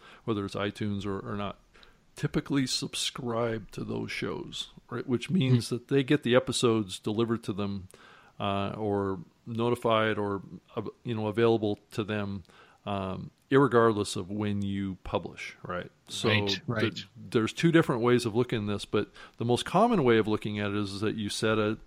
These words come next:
Speaker 1: a day every week that you publish your episodes, and then your audience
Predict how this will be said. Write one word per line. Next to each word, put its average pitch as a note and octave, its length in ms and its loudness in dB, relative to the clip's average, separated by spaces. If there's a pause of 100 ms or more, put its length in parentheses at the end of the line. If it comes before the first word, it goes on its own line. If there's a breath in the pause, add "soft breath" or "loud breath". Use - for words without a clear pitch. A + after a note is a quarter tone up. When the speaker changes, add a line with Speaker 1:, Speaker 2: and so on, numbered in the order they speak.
Speaker 1:
a A2 120 -4
day G2 340 0
every G#2+ 220 -2
week G#2 320 -4
that - 180 -8
you G#2+ 80 -6
publish G2+ 360 -6
your G2+ 100 0
episodes, G2 500 -4
and G2 120 -8
then G2 140 -8
your G2 220 -4
audience A2+ 520 0